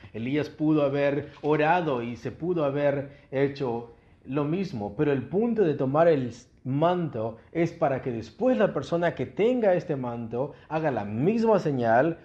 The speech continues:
como evidencia que realmente él es el sucesor. En el siguiente punto, aunque ya lo miramos, vamos a mirar la petición de Eliseo, versículo ocho. La petición de Eliseo.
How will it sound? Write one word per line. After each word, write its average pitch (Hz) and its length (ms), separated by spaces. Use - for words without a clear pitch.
como 226 240
evidencia 170 600
que 139 100
realmente 139 680
él 113 100
es 110 220
el 107 300
sucesor. 104 580
En 107 60
el 98 60
siguiente 147 380
punto, 127 600
aunque 95 180
ya 117 80
lo 131 80
miramos, 107 400
vamos 113 260
a 113 60
mirar 117 220
la 117 160
petición 156 480
de 156 80
Eliseo, 139 480
versículo 135 520
ocho. 156 280
La 104 80
petición 117 440
de 117 60
Eliseo. 113 420